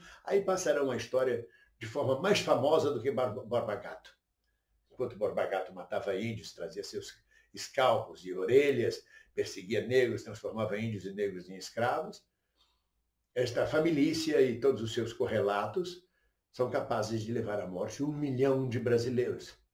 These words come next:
pela incúria no tratamento da saúde pública do Brasil. Sem contarmos a destruição de todo o patrimônio.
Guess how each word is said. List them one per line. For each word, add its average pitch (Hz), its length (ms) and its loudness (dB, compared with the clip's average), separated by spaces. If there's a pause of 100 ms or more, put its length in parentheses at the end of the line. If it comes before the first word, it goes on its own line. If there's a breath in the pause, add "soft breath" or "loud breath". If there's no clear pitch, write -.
(640)
pela 107 360 0
incúria 131 800 -2 (180)
no 104 120 -10
tratamento 90 640 -8
da 87 100 -12
saúde 80 500 -12 (100)
pública 90 340 -10
do 87 80 -14
Brasil. 95 440 -10 (680 loud breath)
Sem 196 220 2
contarmos 165 600 -4
a 175 60 -2
destruição 143 600 -6
de 123 120 -10
todo 123 260 -2
o 117 80 -6
patrimônio. 127 580 -6